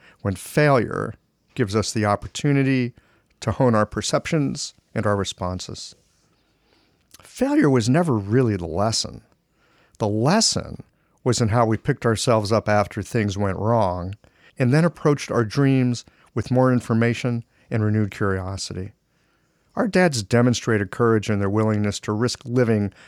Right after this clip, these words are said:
a more interesting life, and we consider ourselves lucky to have had fathers that showed us how to navigate the territory just beyond the edge of the known world. What about you?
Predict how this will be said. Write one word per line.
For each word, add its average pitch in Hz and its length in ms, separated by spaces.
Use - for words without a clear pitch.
a 123 60
more 110 240
interesting 101 520
life, 104 340
and 127 120
we 320 120
consider 127 520
ourselves 101 520
lucky 117 420
to 117 120
have 113 140
had 113 200
fathers 120 580
that 104 200
showed 127 340
us 101 180
how 107 100
to 101 100
navigate 113 600
the 107 100
territory 123 680
just - 240
beyond 107 300
the 101 100
edge 98 160
of 101 100
the 101 60
known 95 280
world. 95 340
What 175 100
about 190 240
you? 151 340